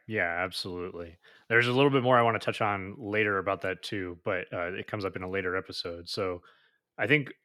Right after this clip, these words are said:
from there, we move on back to our meat and potatoes of this story arc with Beerus and Goku fighting. They go a little bit further up into space,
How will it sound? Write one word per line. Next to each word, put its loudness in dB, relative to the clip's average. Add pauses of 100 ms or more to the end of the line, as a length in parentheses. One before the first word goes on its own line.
(120)
from 4
there, 8
we 0
move 2
on 2 (140)
back 4
to 2 (120)
our 0
meat 0
and -2
potatoes 2
of 0
this -2
story -2
arc -2
with -4 (140)
Beerus 0 (240)
and -6
Goku -6
fighting. -6 (480)
They 2
go 4 (100)
a -2
little 4
bit 4
further 4
up 4
into -2
space, -2